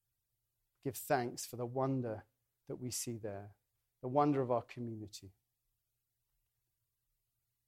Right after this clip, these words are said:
And we do especially pray for those struggling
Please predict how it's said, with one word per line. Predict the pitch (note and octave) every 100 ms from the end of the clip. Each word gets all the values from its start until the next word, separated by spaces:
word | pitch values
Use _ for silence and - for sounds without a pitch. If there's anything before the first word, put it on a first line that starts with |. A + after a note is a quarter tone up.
| _ _ _ _ _ _
And | C3
we | C3
do | C3
especially | - - - D#3 -
pray | B2+ - A#2
for | A2+
those | A#2+ A#2+ -
struggling | - C3 A2+ A2+